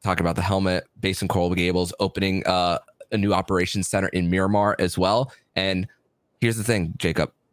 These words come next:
commitment to Broward County, which is something that we've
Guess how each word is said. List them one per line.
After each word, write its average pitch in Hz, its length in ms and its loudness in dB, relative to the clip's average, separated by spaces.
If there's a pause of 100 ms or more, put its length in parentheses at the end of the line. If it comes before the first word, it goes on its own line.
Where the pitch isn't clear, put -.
(160)
commitment 107 560 0 (380)
to 104 120 0
Broward 80 520 0
County, 76 280 -2
which 82 220 -2
is 78 100 -2
something 95 380 -2
that 90 160 0
we've 80 360 0